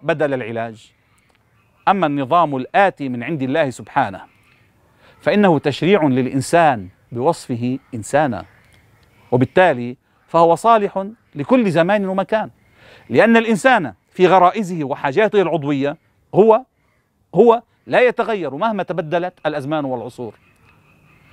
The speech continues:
فطرة الله التي فطر الناس عليها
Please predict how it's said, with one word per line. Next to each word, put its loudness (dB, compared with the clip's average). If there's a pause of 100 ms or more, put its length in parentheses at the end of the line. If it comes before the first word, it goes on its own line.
(260)
فطرة 2
الله 2
التي -6
فطر 0
الناس 0
عليها -2